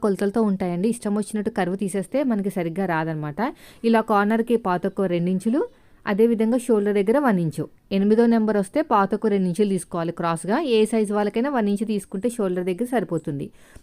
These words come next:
ఇలా కర్వ్ స్కేల్ తీసుకుని నీట్ కర్వ్ తిప్పేసుకుని మళ్ళీ ఇలా తిప్పేసుకుని ఇంకొక మార్క్ అయితే వేసేసుకోండి. ఈ ప్లస్ దగ్గర, ప్లస్ గుర్తుంది కదా, అక్కడ ఒక హాఫ్ ఇంచ్ లోతు తీసుకోండి. ఇక్కడ వన్ ఇంచ్ అనేది మన వైపుకి తీసుకోండి,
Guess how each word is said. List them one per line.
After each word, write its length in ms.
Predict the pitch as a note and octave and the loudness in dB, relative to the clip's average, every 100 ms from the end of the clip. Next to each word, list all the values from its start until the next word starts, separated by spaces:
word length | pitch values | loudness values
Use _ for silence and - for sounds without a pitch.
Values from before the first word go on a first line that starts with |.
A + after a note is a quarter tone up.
| - | -4
ఇలా 120 | G3+ G#3+ | -2 0
కర్వ్ 200 | G#3 F#3 A3 | 0 0 -2
స్కేల్ 200 | A#3+ A3+ | 0 0
తీసుకుని 260 | G#3 - F#3+ | -2 -4 -4
నీట్ 160 | F3 E3+ E3+ | -2 -4 -4
కర్వ్ 160 | D#3+ E3+ | -4 -4
తిప్పేసుకుని 520 | F3+ G3 F#3 A#3+ D4 A4 _ - - | -4 -4 -4 -2 -2 -4 _ -20 -4
మళ్ళీ 160 | A3+ A3+ | 2 4
ఇలా 100 | A3 G#3+ | 4 2
తిప్పేసుకుని 520 | A3 A3+ A3+ C#4+ E4+ B3+ | 0 0 0 -2 -4 0
ఇంకొక 280 | A#3 A3+ G#3+ F#3 | 0 0 0 -2
మార్క్ 220 | - - | -2 -4
అయితే 160 | F3+ C4+ | -2 0
వేసేసుకోండి. 640 | C4+ F#3 E3 - D#3 C#3+ D3 - A#3+ | 2 2 -2 -6 -10 -8 -8 -4 -4
ఈ 40 | A#3+ | 0
ప్లస్ 240 | G#3+ G3 A#3 | 0 0 -2
దగ్గర, 260 | A3+ A#3 A3 G3 - - | 0 0 0 -2 -6 -6
ప్లస్ 220 | F#3+ G3 A3 | -4 -2 -4
గుర్తుంది 260 | A3+ G3+ A3+ | -2 -2 0
కదా, 80 | G3+ | 0
అక్కడ 140 | G#3 F#3 | -2 -2
ఒక 80 | F#3 F3 | 0 0
హాఫ్ 120 | F3 | 0
ఇంచ్ 100 | G#3 G3 | -2 0
లోతు 160 | F3+ F3 | -2 -2
తీసుకోండి. 460 | F#3 - D#3+ E3+ C#4 F4+ - - - A3 | -8 -6 -4 -2 -2 -4 -12 -12 -4 0
ఇక్కడ 140 | A#3 G#3 G3 | 2 2 2
వన్ 160 | G3 A3+ | 2 2
ఇంచ్ 100 | A3+ | 2
అనేది 140 | G#3+ C4 | 0 0
మన 80 | A#3 F#3+ | 2 2
వైపుకి 240 | F3+ F3+ F3 | 0 -2 -4
తీసుకోండి, 420 | D#3 - D3+ | -6 -6 -6